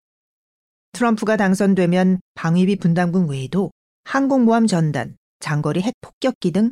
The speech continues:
전략 자산의 한반도 출동 비용이나 한미 연합훈련 비용의 부담을 요구할 가능성도 있습니다. 주한미군의 역할이나 규모를 조정하겠다고 나설 가능성도 거론됩니다. 트럼프는 이미 지난 임기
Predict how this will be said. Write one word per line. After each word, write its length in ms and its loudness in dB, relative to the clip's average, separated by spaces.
전략 380 0
자산의 460 0
한반도 540 0
출동 380 -2
비용이나 540 -2
한미 440 2
연합훈련 580 0
비용의 320 -2
부담을 480 -4
요구할 360 -4
가능성도 580 -4
있습니다. 600 -8
주한미군의 580 2
역할이나 520 2
규모를 460 2
조정하겠다고 840 0
나설 320 0
가능성도 640 0
거론됩니다. 880 -2
트럼프는 500 0
이미 280 4
지난 320 2
임기 240 0